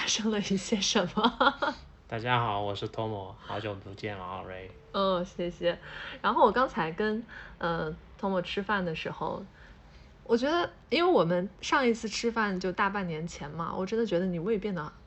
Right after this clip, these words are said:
Speaker 1: 小了好多。
Speaker 2: <laughs>
Speaker 1: 就我当时点菜的时候，我想说啊，这，这也应该不够吧。后来发现真的也不怎么动筷子。
Speaker 2: 嗯。
Speaker 1: 嗯，然后当时你在上海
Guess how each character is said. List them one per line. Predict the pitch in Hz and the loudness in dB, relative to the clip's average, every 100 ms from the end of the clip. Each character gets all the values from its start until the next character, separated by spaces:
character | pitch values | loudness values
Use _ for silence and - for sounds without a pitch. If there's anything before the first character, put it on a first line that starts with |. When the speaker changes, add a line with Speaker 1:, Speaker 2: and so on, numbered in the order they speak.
| - - - | -20 -20 -20
Speaker 1:
小 | - 190 160 | -12 -8 -6
了 | 170 | -6
好 | - 143 135 | -8 -10 -10
多。 | - 135 196 | -8 -8 -8
Speaker 2:
<laughs> | - - - - - - - 320 - - - - | -14 -10 -4 6 8 8 6 6 2 -4 -6 -2
Speaker 1:
就 | - 359 | 4 8
我 | 262 | 10
当 | 277 359 | 10 6
时 | 320 | 4
点 | 285 247 196 | 0 2 2
菜 | 190 349 | 2 2
的 | 269 | 2
时 | 247 | 4
候， | 226 | 2
我 | 247 | 2
想 | 240 190 | 0 -2
说 | 220 226 | -4 -4
啊， | 208 170 175 | -4 -4 -6
这， | 285 285 202 | -6 -6 -6
这 | - | -8
也 | 339 160 | -6 -6
应 | 262 | -6
该 | 302 339 | -6 -8
不 | 330 185 | -6 -8
够 | 294 311 | -2 0
吧。 | - - | 2 0
后 | - 311 | 0 -2
来 | 285 | 0
发 | 302 | 0
现 | 196 | 0
真 | 226 | 0
的 | 285 | 0
也 | 190 | -2
不 | 190 | -2
怎 | 233 | -6
么 | 175 | -6
动 | 185 180 | -6 -8
筷 | 214 196 | -8 -8
子。 | 175 - - | -8 -8 -10
Speaker 2:
嗯。 | 90 - - | -10 -14 -14
Speaker 1:
嗯， | - 175 165 - - - | -8 -6 -8 -14 -20 -10
然 | 214 | -4
后 | 269 277 | 0 2
当 | 254 262 269 | 2 0 -2
时 | - 226 | -2 -2
你 | 220 202 165 160 | -2 -2 -4 -6
在 | - 214 196 196 | -6 -6 -4 -4
上 | 214 214 196 | -6 -6 -6
海 | 175 - | -8 -8